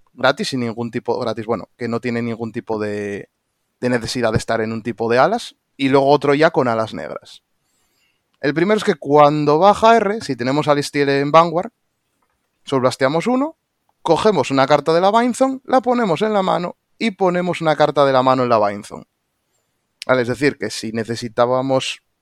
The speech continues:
que el grado fuera par o impar para algo concreto, pues oye, lo podemos cambiar,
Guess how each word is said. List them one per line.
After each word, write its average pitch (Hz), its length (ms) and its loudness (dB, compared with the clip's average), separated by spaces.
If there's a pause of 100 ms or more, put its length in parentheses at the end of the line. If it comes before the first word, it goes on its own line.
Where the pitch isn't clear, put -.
(160)
que 131 80 -2
el 123 100 -2
grado 123 300 4
fuera 120 340 2
par 120 220 0
o 120 40 0
impar 123 500 0
para 85 280 -4
algo 113 240 -2
concreto, 131 460 -2
pues - 180 -10
oye, 113 220 -4
lo 110 100 -4
podemos - 400 -12
cambiar, 123 340 -2